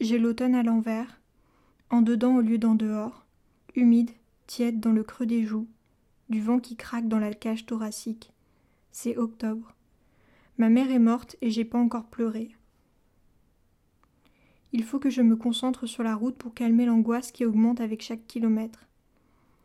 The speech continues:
J'arrive dans le bout de la vingt où on peut voir le fleuve. Ça me fait toujours de quoi,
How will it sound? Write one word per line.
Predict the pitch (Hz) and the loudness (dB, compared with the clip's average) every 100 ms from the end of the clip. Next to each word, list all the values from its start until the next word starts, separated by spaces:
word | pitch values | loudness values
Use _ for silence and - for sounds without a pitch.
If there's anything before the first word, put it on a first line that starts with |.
| _ _ _ 240 | _ _ _ -6
J'arrive | 233 254 269 | -4 -2 0
dans | 262 | 2
le | 233 | 2
bout | 220 262 | 0 -2
de | 247 | 0
la | 220 | 0
vingt | 220 214 226 240 | 0 0 -2 -2
où | 247 | 2
on | 233 226 | 2 2
peut | 233 | 0
voir | 226 240 | -2 -2
le | 233 | -4
fleuve. | 226 226 220 220 _ _ _ _ _ _ _ | -4 -6 -6 -8 _ _ _ _ _ _ _
Ça | - 233 | -4 2
me | 226 | 2
fait | 240 | 0
toujours | 254 247 269 | -4 -4 -2
de | 233 | -2
quoi, | 226 226 220 | -4 -6 -6